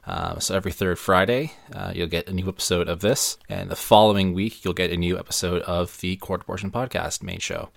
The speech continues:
And now on this show, Ashes of the Order, what I'm presenting to you is a sort of edited, um, abridged production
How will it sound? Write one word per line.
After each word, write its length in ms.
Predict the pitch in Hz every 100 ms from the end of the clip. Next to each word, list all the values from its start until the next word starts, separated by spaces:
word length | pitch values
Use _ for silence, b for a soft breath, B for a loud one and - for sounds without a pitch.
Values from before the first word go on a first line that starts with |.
| _
And 140 | 92
now 140 | 92 87
on 280 | 113 139 123
this 140 | 92
show, 400 | - 90 92 101
Ashes 320 | 92 90 92
of 100 | 90
the 80 | 87
Order, 380 | 80 82 92 120
what 280 | - 117 107 - _ -
I'm 180 | 101
presenting 540 | 90 95 95 101 92 92
to 140 | 104
you 280 | 92 101 107
is 320 | 95 92 90
a 140 | 95 92
sort 320 | - 101 90
of 400 | 87 85 - - -
edited, 520 | 104 104 98 95 90 - -
um, 360 | 92 85 82 82
abridged 800 | 90 - 90 90 - - - - _
production 640 | - 104 92 - 85 78